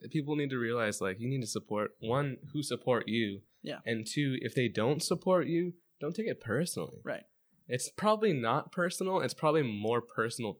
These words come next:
Speaker 1: It's, like, them. It's, like,
Speaker 2: Right.
Speaker 1: problem with them for you to be worried about it. Yeah.
Speaker 2: Everybody that has beef with me, which I don't have anybody in my life like
Speaker 1: Yeah.
Speaker 2: that anymore,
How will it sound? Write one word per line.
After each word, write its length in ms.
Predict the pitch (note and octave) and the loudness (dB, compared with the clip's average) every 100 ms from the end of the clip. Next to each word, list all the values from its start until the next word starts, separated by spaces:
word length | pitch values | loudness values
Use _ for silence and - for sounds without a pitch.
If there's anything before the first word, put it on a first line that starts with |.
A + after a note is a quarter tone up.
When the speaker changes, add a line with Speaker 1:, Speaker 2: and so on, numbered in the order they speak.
| - | -12
Speaker 1:
It's, 140 | - - _ - | -14 -14 _ -8
like, 120 | - - | -8 -6
them. 440 | F#2+ G#2+ A#2 G2 - | 2 4 4 0 -6
It's, 100 | - | -4
like, 120 | D3 | -4
Speaker 2:
Right. 80 | - _ | -4 _
Speaker 1:
problem 340 | - C3+ C#3+ A#2+ | 2 4 4 0
with 180 | - - | -4 -4
them 340 | G2 C#3 D#3+ - _ _ _ _ | -2 -2 -4 -8 _ _ _ _
for 180 | - A#2+ | -4 0
you 220 | G#2+ A2 | 0 0
to 60 | F#2 | -2
be 120 | D#2+ | -6
worried 220 | E2 E2 | -8 -10
about 300 | E2 D#2+ E2 | -8 -8 -6
it. 120 | D#2+ - - | -8 -12 -18
Yeah. 220 | - - - _ - | -16 -14 -18 _ -4
Speaker 2:
Everybody 580 | F3 F3+ A3 G#3 G#3 G#3 | -2 -2 -2 0 0 -2
that 180 | E3 D#3+ | -4 -4
has 480 | - D#3+ D3+ D#3 | -6 -6 -6 -8
beef 460 | D3 D3 D3 D3+ - _ - | -8 -6 -6 -8 -16 _ -12
with 320 | D3 D#3 - | -8 -6 -6
me, 320 | D#3 F3 G3+ _ _ _ | -8 -6 -10 _ _ _
which 360 | D#3 D3+ - - _ _ - | -6 -4 -4 -8 _ _ -4
I 80 | D#3 | -2
don't 160 | D3 | -2
have 280 | C#3+ D3 C#3+ | -4 -8 -6
anybody 300 | D3 C#3+ D3 | -8 -6 -6
in 60 | C#3+ | -6
my 100 | C#3+ | -8
life 240 | C#3+ C#3+ - - | -8 -8 -12 -10
like 180 | C#3+ A#2 | -4 0
Speaker 1:
Yeah. 60 | |
Speaker 2:
that 160 | C#3+ - | 0 -2
anymore, 480 | D#3 D3+ D#3 F3+ | -6 -4 -6 -8